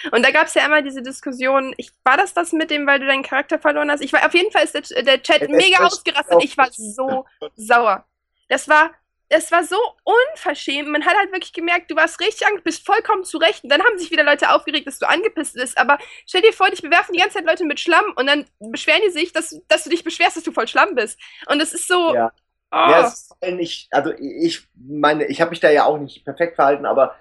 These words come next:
Speaker 2: äh, wie gesagt, wie man so immer sagt, A, sind wir ein authentisches Medium, sind authentische Leute, man kennt uns schon so lange, dass ich jetzt, dass ich jemand bin, der schnell auch mal ausrastet, ist jetzt auch für die Leute, die mich kennen,
Speaker 1: Ey,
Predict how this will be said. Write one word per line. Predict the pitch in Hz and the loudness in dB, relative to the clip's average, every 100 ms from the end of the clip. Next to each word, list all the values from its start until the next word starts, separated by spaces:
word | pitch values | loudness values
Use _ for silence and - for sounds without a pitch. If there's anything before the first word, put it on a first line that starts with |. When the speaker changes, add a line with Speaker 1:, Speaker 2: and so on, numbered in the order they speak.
| _ | _
Speaker 2:
äh, | - - | -10 -10
wie | 123 165 | -6 -6
gesagt, | 151 165 | -4 -4
wie | 165 | -2
man | 196 170 | 0 2
so | 185 | 4
immer | 170 156 | 4 6
sagt, | 170 175 - - | 6 4 0 -4
A, | 80 143 160 | 2 4 4
sind | 160 147 | 0 0
wir | 147 | 0
ein | |
authentisches | 123 123 151 - 151 143 | 0 -2 -6 -4 -8 -4
Medium, | 156 160 160 151 | -2 2 2 2
sind | 139 | 0
authentische | 113 - 143 139 139 | 0 -2 -4 -4 2
Leute, | 123 143 147 | 6 6 4
man | 123 | -2
kennt | - 147 | -4 -6
uns | 139 | -6
schon | - 120 | -6 -6
so | 120 | 0
lange, | 139 139 143 | 2 4 2
dass | 127 123 | 2 0
ich | 147 160 | -2 -6
jetzt, | 143 - _ _ _ - | -6 -10 _ _ _ -2
dass | 127 | -2
ich | 165 | 0
jemand | 180 165 143 | 2 4 4
bin, | 165 170 | 2 6
der | 156 | 4
schnell | - 165 160 | 6 2 2
auch | 139 | 2
mal | 143 | 0
ausrastet, | - - 135 - - | 0 -2 -4 -4 -12
ist | 139 | -8
jetzt | 165 - | -8 -4
auch | 139 - - | -4 -4 -12
für | 120 | -8
die | 151 | 2
Leute, | 160 139 | 4 4
die | |
mich | 135 - | 0 -4
kennen, | 151 | -4
Speaker 1:
Ey, | 269 | -4